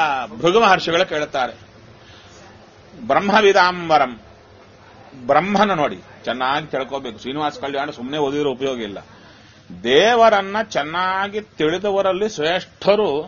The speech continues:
ಭೃಗು ಮಹರ್ಷಿಗಳು. ಅವರನ್ನ ಕೇಳಿದ್ರಂತೆ, "ನೀವೇ ನಿಶ್ಚಯ ಮಾಡ್ಲಿಕ್ಕೆ ಸಾಧ್ಯ."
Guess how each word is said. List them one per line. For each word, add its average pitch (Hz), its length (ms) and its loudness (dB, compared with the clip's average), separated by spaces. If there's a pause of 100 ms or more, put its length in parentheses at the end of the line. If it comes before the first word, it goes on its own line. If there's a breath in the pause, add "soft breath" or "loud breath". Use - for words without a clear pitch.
(680)
ಭೃಗು 214 160 4
ಮಹರ್ಷಿಗಳು. 143 540 -4
ಅವರನ್ನ 196 280 0
ಕೇಳಿದ್ರಂತೆ, 127 920 -6
"ನೀವೇ 190 360 2
ನಿಶ್ಚಯ 175 360 -4
ಮಾಡ್ಲಿಕ್ಕೆ 143 440 -6
ಸಾಧ್ಯ." 113 380 -8